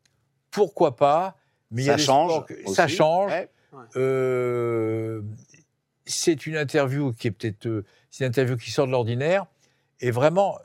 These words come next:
Speaker 1: grâce à Europe un, où vraiment j'y suis vraiment très, très bien depuis bientôt deux ans, vraiment bien, je veux dire, où on, on nous laisse faire, c'est-à-dire qu'on n'a pas de, il n'y a pas de barrière, on est, on est libre. Et donc, quand j'ai proposé ce, ce concept ou cette thématique à, à Vidal Donald-Revel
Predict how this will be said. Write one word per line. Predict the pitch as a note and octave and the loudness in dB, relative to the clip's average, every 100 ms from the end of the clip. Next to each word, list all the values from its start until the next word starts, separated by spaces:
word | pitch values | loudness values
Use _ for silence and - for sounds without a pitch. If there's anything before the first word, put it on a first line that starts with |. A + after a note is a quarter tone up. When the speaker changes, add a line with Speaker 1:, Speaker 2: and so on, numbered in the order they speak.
| - | -14
Speaker 1:
grâce | G#2+ A#2+ C#3 D3+ | -4 -2 0 2
à | |
Europe | C#3 C3+ B2+ | 4 2 2
un, | F3 F#3+ | 0 2
où | E3+ A2+ G#2 | 0 -2 -4
vraiment | F#2 G#2+ C3 | -4 -4 -2
j'y | A2 G2 | -4 -4
suis | - A2+ | -8 -8
vraiment | F2+ A2+ A2+ | -6 -4 -4
très, | - E3+ | -4 -2
très | D3 - | -2 -2
bien | A#2 B2 | -4 -4
depuis | A2+ F2+ G2+ | -6 -6 -8
bientôt | G#2+ G#2+ A#2 | -8 -6 -6
deux | G2+ F#2+ | -6 -4
ans, | A#2 C#3 B2 | -2 -4 -4
vraiment | F#2 C#3+ C3 | 0 2 2
bien, | G#2 C3 D3+ _ - - _ | 0 -4 -4 _ -20 -20 _
je | - G#2+ | -12 -6
veux | |
dire, | G#2 A2 | -4 -2
où | G#2 G2 | -2 -2
on, | G2 F#2+ F2+ F2+ F2 F2 | -2 -4 -6 -8 -10 -10
on | G2 | -6
nous | A2+ | -2
laisse | B2 A2+ | -2 -2
faire, | C#3+ A#2+ F2+ | -4 -4 -4
c'est-à-dire | G2+ | -8
qu'on | F#2+ | -4
n'a | G#2+ | -4
pas | G2 B2+ | 0 0
de, | G#2+ G2 F#2 - _ | -2 -4 -6 -8 _
il | _ - | _ -10
n'y | A2 | -2
a | |
pas | A2+ | -2
de | |
barrière, | F#2+ A2+ A2+ A#2 F#2 | 2 0 2 0 -2
on | F#2 | -4
est, | G2+ F#2+ F2 _ _ _ | -2 -4 -6 _ _ _
on | - A#2+ | -4 0
est | |
libre. | B2+ B2+ F#2 E2 - | 2 2 0 -4 -14
Et | F2+ | -4
donc, | A2 A2+ | -2 0
quand | A#2 | -2
j'ai | G2 | -2
proposé | G#2+ A#2 G#2 A2 A2+ G#2+ | -2 -2 -2 0 0 -2
ce, | - F#2+ - _ _ _ _ | -2 -4 -4 _ _ _ _
ce | - G#2+ | -8 -6
concept | - A2+ - C3 A2+ | -4 -4 -2 -2 -4
ou | A2 | -10
cette | - G2 | -8 -4
thématique | - G#2 G#2 - A2+ A2+ | -2 -2 -2 -4 -6 -2
à, | F#2+ F2+ F2 _ _ _ _ | 0 0 -2 _ _ _ _
à | F#2 F2+ | -16 -8
Vidal | G2 G2+ | -4 -2
Donald-Revel | F2+ G2 G2+ G2 G2 G#2+ F#2+ E2+ | -2 0 0 0 0 0 0 -4